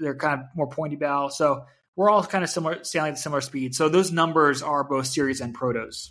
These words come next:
that I'm talking about in here. At about eleven o'clock, uh, as I approached the boat ahead of me, a few factors influenced my decision on whether or not to tack. I'm still thinking about the two groups. Do I stay with this second group? Do I tack and kind of follow that first group?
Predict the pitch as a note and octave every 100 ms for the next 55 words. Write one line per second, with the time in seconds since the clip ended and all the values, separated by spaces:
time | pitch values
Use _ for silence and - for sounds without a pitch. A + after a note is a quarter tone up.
0 | _ C#3 B2+ B2 A#2+ - - _ - -
1 | - _ _ _ _ _ _ - - -
2 | _ _ _ _ _ _ - - - -
3 | - _ _ _ _ _ _ _ - E3
4 | F#3 G3 D#3 F3+ G#3 A3 G3+ F3+ D#3 D3+
5 | - - - - - - E3+ E3 E3 E3+
6 | E3+ E3 E3+ E3 - D#3 D#3+ D3 D3+ C#3+
7 | C3+ C3+ G3+ G3 F3 D#3 D#3 D3 - E3+
8 | C#3+ D#3 C#3 B2+ D3+ D3 C#3+ D#3+ F#3+ E3+
9 | D3+ - C#3 B2 - - _ _ _ D3+
10 | - G#3+ G3+ G3 F#3 F3+ - F3+ D3+ D#3+
11 | D#3+ C#3+ B2+ G3+ G3+ F#3+ F#3+ - F#3 F3
12 | F3 F3 D#3 C3 C3 D#3+ D#3 - _ E3+
13 | D3 - E3 D3+ D3+ D3+ D3 C#3 D#3+ D#3
14 | - D3 D3 E3